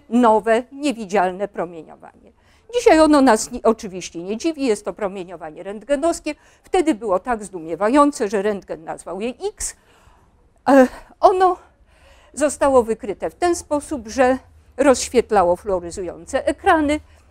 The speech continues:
a później okazało się, że również jest szalenie przenikliwe,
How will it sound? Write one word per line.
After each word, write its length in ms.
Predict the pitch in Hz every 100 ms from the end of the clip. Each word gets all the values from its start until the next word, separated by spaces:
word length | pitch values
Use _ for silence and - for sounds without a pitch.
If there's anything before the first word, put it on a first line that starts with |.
| _ -
a 180 | 403
później 360 | 359 320 302 262
okazało 540 | 180 - 180 277 277
się, 180 | 269 226
że 140 | 196 175
również 380 | 233 214 170
jest 220 | - 165 -
szalenie 420 | 320 269 202 165
przenikliwe, 720 | - 180 202 220 311 254 247